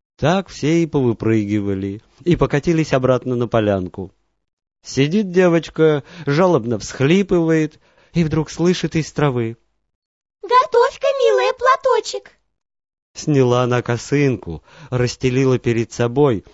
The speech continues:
Speaker 1: ягодки туда и закатились. Связала их девочка в узелок и радостная побежала домой. А баба Яга пришла к себе в избушку. Глядь, а ягод-то и нет.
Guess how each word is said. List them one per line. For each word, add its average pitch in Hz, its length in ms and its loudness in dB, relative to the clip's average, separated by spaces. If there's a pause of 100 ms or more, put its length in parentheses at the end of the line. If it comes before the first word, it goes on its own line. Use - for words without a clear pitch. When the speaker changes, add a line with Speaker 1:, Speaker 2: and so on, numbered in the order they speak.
(120)
Speaker 1:
ягодки 123 500 -2
туда 123 280 -2
и 139 100 -2
закатились. 90 800 -8 (440)
Связала 151 540 0
их 185 200 2
девочка 175 420 0
в 156 60 -2
узелок 160 520 2 (160)
и 120 100 0
радостная 127 720 0
побежала 101 580 -2
домой. 85 680 -4 (1040)
А 101 120 -2
баба 110 280 0
Яга 113 260 0
пришла 107 480 -4
к - 60 -16
себе 110 260 -6
в 101 100 -6
избушку. 107 600 -8 (520)
Глядь, 156 640 -4 (280)
а 143 160 0
ягод-то 131 460 -2
и 131 120 -2
нет. 120 460 -4